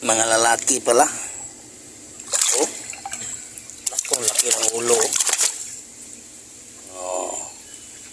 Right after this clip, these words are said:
Wala na yung mata niya, guys. One eye na lang, oh. Sobrang laki ng ulo niya. Yung jelly niya sa ulo niya, oh. Muntik na nawala yung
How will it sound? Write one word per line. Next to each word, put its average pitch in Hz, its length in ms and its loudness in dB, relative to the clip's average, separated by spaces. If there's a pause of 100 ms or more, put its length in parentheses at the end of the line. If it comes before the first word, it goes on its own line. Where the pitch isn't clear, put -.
(100)
Wala 113 160 2
na 117 80 2
yung 117 160 2
mata 117 320 4
niya, 113 160 2
guys. 135 160 2
One 110 160 2
eye 117 320 2
na 117 80 0
lang, 120 160 0
oh. - 80 -8 (1120)
Sobrang 113 560 0
laki 113 320 0
ng 117 160 2 (640)
ulo 110 320 2
niya. 123 160 -2
Yung 107 240 0
jelly 113 400 2
niya 113 160 0
sa 113 80 2
ulo 110 320 2
niya, 107 160 0
oh. - 60 -14 (1120)
Muntik 101 280 -6
na 107 160 -2
nawala 107 320 4
yung 107 200 -2